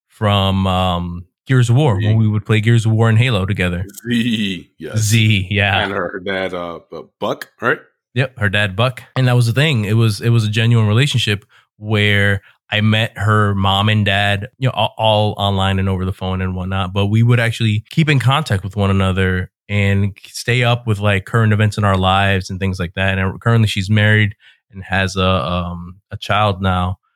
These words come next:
Speaker 1: And it's just, it's, it's crazy to think that sixteen, fifteen years ago that we met randomly in a lobby in Gears of War one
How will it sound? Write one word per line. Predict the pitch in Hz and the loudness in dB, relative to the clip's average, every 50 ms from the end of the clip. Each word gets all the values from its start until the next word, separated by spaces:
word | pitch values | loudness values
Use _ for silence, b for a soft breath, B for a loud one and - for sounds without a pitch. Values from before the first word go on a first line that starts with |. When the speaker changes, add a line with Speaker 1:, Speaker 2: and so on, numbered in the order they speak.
| _ _ _ _ _ _ | _ _ _ _ _ _
Speaker 1:
And | - 98 98 95 95 95 | -4 -2 0 0 2 0
it's | 98 92 - | 0 -2 0
just, | - 107 - - | -2 -2 -2 0
it's, | - 117 117 - - - _ _ _ _ _ _ _ - | -2 -2 -2 -2 -8 -20 _ _ _ _ _ _ _ -4
it's | 123 120 - | -2 -2 -2
crazy | - - - 139 131 139 139 135 139 131 | -6 -4 0 2 2 2 2 2 0 0
to | - - 113 | 0 -2 -2
think | - - 117 110 104 95 - _ _ | -2 0 0 0 0 -2 -4 _ _
that | 90 82 80 - - _ _ _ _ | -4 -4 -2 -4 -6 _ _ _ _
sixteen, | _ - - - - 117 - - - - - 117 113 117 117 120 120 120 117 | _ -18 -14 -8 -8 -8 -8 -8 -10 -4 0 2 2 4 4 4 4 4 4
fifteen | 113 - - 110 107 - - - 117 113 110 107 | 2 0 -2 -4 -4 -4 -6 -2 0 2 2 2
years | 104 107 113 113 107 117 | 4 4 4 4 2 2
ago | 120 113 120 120 120 120 120 120 123 b b b b _ _ | 0 2 2 2 2 2 2 0 0 b b b b _ _
that | - 101 95 - _ _ _ _ _ _ | -4 -4 -4 -4 _ _ _ _ _ _
we | 110 110 113 110 107 - 110 | -2 0 2 2 2 0 0
met | 110 110 107 101 - - | 0 2 2 0 -2 -2
randomly | - 107 101 98 98 98 95 92 95 92 92 78 | -2 -2 0 0 0 0 0 0 -2 -2 -2 -2
in | 87 92 95 | -2 -2 -2
a | 92 | -2
lobby | 90 90 87 87 90 87 - 87 85 85 87 - | 0 0 2 2 0 0 -2 -6 -6 -6 -8 -8
in | - 87 90 90 90 87 | -8 -6 -6 -6 -4 -6
Gears | 92 90 92 95 95 92 95 | -6 -6 -2 -2 0 0 0
of | 95 92 | -2 -2
War | 92 90 95 95 90 | -2 0 0 0 -2
one | 87 95 101 95 95 90 87 90 87 87 90 92 | -2 -2 -2 -2 0 0 0 0 -2 -4 -6 -8